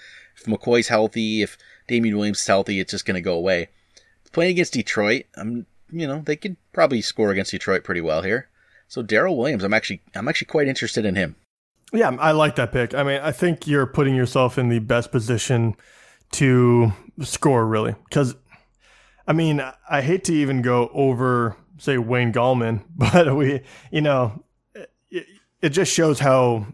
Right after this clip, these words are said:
Speaker 2: how kind of barren the waiver wire is currently, where you think Gallman is gonna absolutely get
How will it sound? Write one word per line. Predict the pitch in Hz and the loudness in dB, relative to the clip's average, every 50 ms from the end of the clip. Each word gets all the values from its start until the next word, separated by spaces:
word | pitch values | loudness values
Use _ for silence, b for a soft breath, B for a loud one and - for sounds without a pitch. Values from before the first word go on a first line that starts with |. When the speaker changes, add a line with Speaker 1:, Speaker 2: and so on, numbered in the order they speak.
| _ - | _ -14
Speaker 2:
how | - - 135 131 123 | -4 0 0 0 0
kind | - - 139 127 117 | 0 -2 0 0 0
of | 110 104 - | -2 -4 -2
barren | - 117 113 117 120 120 123 123 113 101 - | 0 0 2 2 2 2 2 0 0 -2 -6
the | - 117 120 117 110 | -10 -8 -6 -4 -4
waiver | 110 117 120 123 117 123 123 | -2 0 2 2 2 2 2
wire | 120 120 123 123 123 123 | 2 2 2 4 2 2
is | 117 123 127 123 123 - - - - | 2 2 0 0 -2 -6 -14 -20 -14
currently, | - - 135 135 131 135 135 135 131 B B B B B | -4 -2 0 0 0 -2 -2 -4 -4 B B B B B
where | 139 139 | 0 0
you | 131 123 | 0 2
think | 127 143 135 117 131 | 0 0 -2 0 2
Gallman | 123 123 123 123 120 117 | 2 2 2 2 0 0
is | 107 110 | -2 -2
gonna | 123 120 117 113 | -2 0 0 0
absolutely | 113 117 117 117 - - 117 117 113 113 113 110 | 2 0 0 0 -2 -6 -4 -4 -4 -4 -6 -4
get | 107 120 117 113 107 - | -2 0 -2 -2 -2 -6